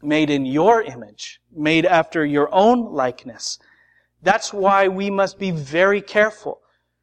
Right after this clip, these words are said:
to heed what God says to Micah, through Micah.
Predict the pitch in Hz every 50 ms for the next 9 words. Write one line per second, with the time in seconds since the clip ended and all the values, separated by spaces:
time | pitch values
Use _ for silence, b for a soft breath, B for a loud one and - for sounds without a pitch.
0 | _ _ - - 185 - - 214 226 226 233 220 190 190 208 220 - - - 160
1 | 196 185 185 190 190 185 - - - - 196 196 190 - - - - 185 175 175
2 | 185 190 202 190 - - 147 - - _ _ _ _ _ _ _ _ _ _ _
3 | _ - 196 233 233 214 185 147 127 - - - 113